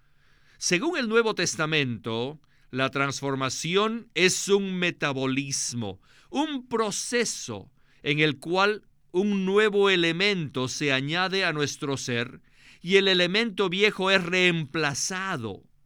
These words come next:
Así que primero somos plantas, pero que después llegamos a ser minerales. Los que tienen la suficiente experiencia de crecimiento y de transformación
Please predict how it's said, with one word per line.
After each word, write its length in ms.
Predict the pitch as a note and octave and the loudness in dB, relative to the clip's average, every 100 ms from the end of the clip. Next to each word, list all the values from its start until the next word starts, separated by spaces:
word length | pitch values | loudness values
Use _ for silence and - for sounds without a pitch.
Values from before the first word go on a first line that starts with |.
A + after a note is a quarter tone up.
| _ _ - - - | _ _ -20 -16 0
Así 240 | E3+ G#3 | 2 4
que 140 | F#3 F#3 | 2 2
primero 560 | F#3+ G#3+ C#4+ G#3 A3 - | 2 2 4 2 0 -4
somos 460 | - F#3 G3+ G3+ | -2 0 0 -4
plantas, 720 | - A#3 A#3 F3 G#2 F#2+ - - - - | -2 -2 -2 -4 -10 -10 -16 -20 -20 -8
pero 240 | - E3+ E3+ | 2 2 4
que 120 | F3 | 4
después 880 | E3+ - - F3+ F#3+ B3 B3+ - - - - | 4 2 -2 2 6 6 4 -2 -8 -20 -6
llegamos 600 | D3 E3+ C3+ D3 E3+ F3 | 4 4 4 2 0 0
a 60 | F3+ | 0
ser 240 | D3 C3 | 0 0
minerales. 880 | C3+ C3 A#2 A2 G#2+ G2+ - - - _ _ _ - - | 0 0 2 2 0 -6 -12 -16 -20 _ _ _ -20 -4
Los 220 | E3 E3+ | 0 2
que 120 | F#3 | 2
tienen 340 | E3+ A3+ A#3+ A3+ | 2 2 4 2
la 80 | G3+ | 2
suficiente 640 | F#3 F3 - G3 G3 G3 | 2 0 0 0 2 2
experiencia 840 | F3+ - D3+ D3+ F3+ F#3 - D#3 | 0 0 0 2 0 0 0 2
de 120 | C#3 | 2
crecimiento 1000 | C3+ C#3 C3 C3+ C3+ E3 F#3 C#3 G#2 A#2+ | 0 -2 0 -2 2 2 2 -2 -4 -4
y 140 | C3+ C3+ | -2 0
de 140 | D3 | 0
transformación 1040 | D3 C#3+ C#3 F#3 F#3 C#3 - F3 F#3+ F3 | 0 -4 -2 -2 0 -2 0 0 0 0